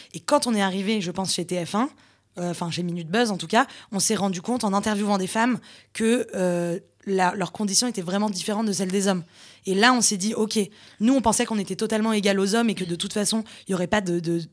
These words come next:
de différence de traitement entre nous. » Mais on se rend compte que nos aînées, elles ont vraiment galéré. Et on se rend compte que des filles de notre âge dans la boîte sont moins bien payées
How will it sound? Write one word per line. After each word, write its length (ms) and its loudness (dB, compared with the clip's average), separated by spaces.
de 100 -4
différence 400 0
de 100 -4
traitement 340 -2
entre 180 -2
nous. » 180 2
Mais 80 2
on 40 4
se 60 -2
rend 100 0
compte 160 2
que 60 2
nos 160 6
aînées, 400 6
elles 220 -2
ont 40 -2
vraiment 300 0
galéré. 460 2
Et 60 -4
on 60 0
se 80 0
rend 80 0
compte 140 -2
que 80 -2
des 120 -2
filles 140 -4
de 60 2
notre 200 0
âge 100 2
dans 120 0
la 100 0
boîte 280 2
sont 160 0
moins 180 4
bien 160 4
payées 340 0